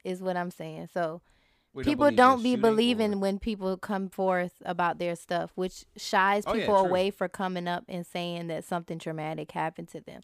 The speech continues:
Speaker 2: Abs-
Speaker 1: I think the overall thing is that, you know, when we're asking for help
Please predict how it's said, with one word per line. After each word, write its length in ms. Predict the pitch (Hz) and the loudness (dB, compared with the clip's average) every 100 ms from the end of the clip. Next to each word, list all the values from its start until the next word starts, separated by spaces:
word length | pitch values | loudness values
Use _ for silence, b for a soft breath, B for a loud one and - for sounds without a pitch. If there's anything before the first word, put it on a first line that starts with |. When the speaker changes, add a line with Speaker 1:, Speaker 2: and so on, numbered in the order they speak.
| - | -10
Speaker 2:
Abs- 200 | - 135 - | -6 0 4
Speaker 1:
I 80 | |
think 280 | 254 285 262 | 4 2 0
the 100 | 226 | 2
overall 560 | 151 220 233 208 208 202 | 4 4 4 4 4 2
thing 320 | - 202 214 | 0 -2 0
is 180 | 196 185 | -2 -4
that, 360 | 190 180 180 202 b b b b b | -2 -2 -2 -6 b b b b b
you 160 | - 240 | -4 0
know, 240 | 233 220 208 | 4 6 4
when 320 | 196 196 196 | 2 -2 2
we're 200 | 247 285 | 2 2
asking 460 | 185 214 247 233 214 | 2 0 -2 -6 -4
for 160 | 208 | -4
help 260 | 208 208 | -2 -4